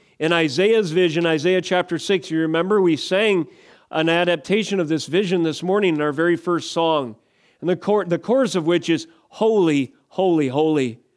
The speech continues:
<clears throat> And in the presence of the throne room of God, we have this vision through the eyes of the prophet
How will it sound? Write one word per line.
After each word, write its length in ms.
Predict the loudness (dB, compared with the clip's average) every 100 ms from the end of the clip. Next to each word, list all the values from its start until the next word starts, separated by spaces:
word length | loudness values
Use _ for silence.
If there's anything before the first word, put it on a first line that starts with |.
| _ _ _ 0
<clears throat> 400 | 0 2 0 -2 -8 -10 -2
And 140 | 0
in 80 | 2
the 100 | 0
presence 580 | 0 0 2 0 0 -2
of 200 | -2 0
the 100 | 0
throne 340 | 2 2 2
room 200 | 2 2
of 160 | 0 0
God, 380 | 2 2 0 -2 -12 0
we 140 | 2
have 200 | 2 2
this 200 | 0 -2
vision 440 | 0 0 2 0 0
through 160 | -2
the 140 | -2 -2
eyes 340 | 0 0 0
of 80 | -2
the 100 | -4
prophet 520 | 0 0 0 -2 -4